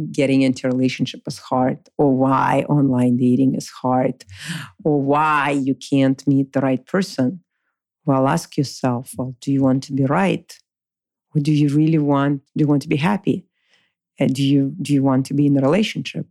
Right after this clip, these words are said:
Because there is no way you will attract an amazing relationship believing that it's really hard to get into a relationship,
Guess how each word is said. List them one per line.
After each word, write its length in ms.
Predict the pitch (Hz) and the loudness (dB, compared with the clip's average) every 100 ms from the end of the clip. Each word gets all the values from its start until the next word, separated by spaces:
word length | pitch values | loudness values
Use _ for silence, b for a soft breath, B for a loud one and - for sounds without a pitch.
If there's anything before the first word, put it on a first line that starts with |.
| - | -4
Because 460 | 151 151 135 - b b | -2 0 -2 -4 b b
there 100 | 165 | 0
is 120 | 156 | 4
no 140 | 190 233 | 4 4
way 240 | 214 143 | 2 2
you 200 | 131 139 | 2 2
will 220 | 135 135 | 0 0
attract 540 | 143 - - 151 131 - | 0 -2 -2 -2 -2 0
an 80 | 139 | 4
amazing 380 | 147 135 131 | 4 4 2
relationship 680 | 127 151 220 196 160 - - _ b _ | 2 2 2 0 -4 -6 -10 _ b _
believing 500 | 151 147 160 131 127 | 0 2 4 4 2
that 140 | 127 123 | 2 0
it's 200 | 117 - | -2 0
really 180 | 156 | 0
hard 320 | 139 - 143 135 | 0 -2 -4 -2
to 80 | |
get 180 | 139 131 | 0 0
into 220 | 135 135 - | 0 -4 -4
a 60 | 143 | 0
relationship, 520 | 190 208 - - | 0 0 -4 -8